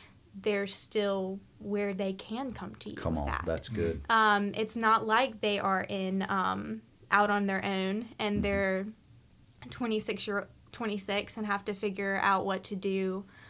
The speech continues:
Speaker 1: on their own. Um, by the grace of God, they're still in your house.
Speaker 2: Yeah.
Speaker 1: Um,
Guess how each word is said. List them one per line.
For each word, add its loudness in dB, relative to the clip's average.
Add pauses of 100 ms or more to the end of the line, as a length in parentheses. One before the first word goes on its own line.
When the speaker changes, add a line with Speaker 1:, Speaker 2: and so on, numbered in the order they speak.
(140)
Speaker 1:
on 2
their 0
own. 0
Um, 2 (960)
by 2
the 0
grace -2
of -4
God, 4
they're 0
still -2
in -2
your -4
house. 0
Speaker 2:
Yeah. 8
Speaker 1:
Um, 0